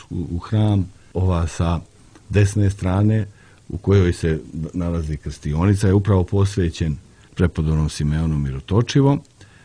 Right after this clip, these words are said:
Samim, dakle, utemeljenjem, gradnjom ovoga hrama, spomen Svetog Simeona Mirotočivog je tu prisutan.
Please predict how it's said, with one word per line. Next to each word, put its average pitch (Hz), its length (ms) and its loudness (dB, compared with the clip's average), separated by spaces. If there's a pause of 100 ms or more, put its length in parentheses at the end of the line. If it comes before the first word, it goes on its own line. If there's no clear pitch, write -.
(140)
Samim, 104 440 6
dakle, 95 360 2
utemeljenjem, 90 840 4
gradnjom 107 460 4
ovoga 110 280 4
hrama, 101 560 4
spomen 92 680 0
Svetog 87 380 -4
Simeona 85 480 0
Mirotočivog 78 600 -4
je 73 80 -6
tu 73 160 -8
prisutan. 98 580 -4